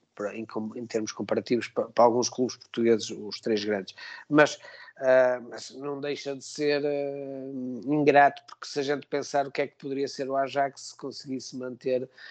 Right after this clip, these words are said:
eh, durante duas ou três épocas, eh, vários, várias destas, destas pérolas, eh, mas é um bocadinho, eh, o, o, o, é impossível, porque depois o, o próprio jogador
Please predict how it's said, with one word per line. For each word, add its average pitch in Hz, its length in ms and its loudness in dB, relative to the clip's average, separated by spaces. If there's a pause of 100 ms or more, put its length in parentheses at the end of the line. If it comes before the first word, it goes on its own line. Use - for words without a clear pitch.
(160)
eh, 123 320 2
durante 127 320 2
duas 127 280 0
ou 131 80 -2
três 120 280 -4
épocas, 127 480 -2
eh, 113 140 -2
vários, 120 460 4 (160)
várias 127 340 6
destas, 120 440 -6 (140)
destas 131 400 -10
pérolas, 127 480 -8 (440)
eh, 120 360 2
mas 120 220 -6
é 123 60 -6
um 117 60 -8
bocadinho, 104 500 -10
eh, - 1700 -20
o, 117 460 0
o, 123 580 4
o, - 240 -8 (480)
é - 280 0
impossível, 135 680 6
porque - 220 -16
depois 151 280 2
o, 151 80 -2
o 160 300 -2
próprio 147 400 2
jogador 143 580 0